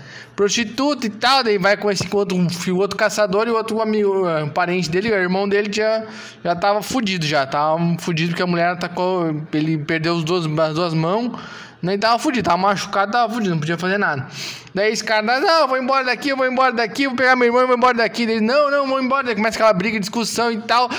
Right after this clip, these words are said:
Daí o policial bobão fala, não, não, não, por favor, não faça isso, não brigue.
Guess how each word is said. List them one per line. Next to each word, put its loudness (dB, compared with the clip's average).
Daí 0
o 0
policial 2
bobão 0
fala, 0
não, 2
não, 2
não, 0
por -6
favor, 0
não -2
faça 0
isso, -2
não 0
brigue. -2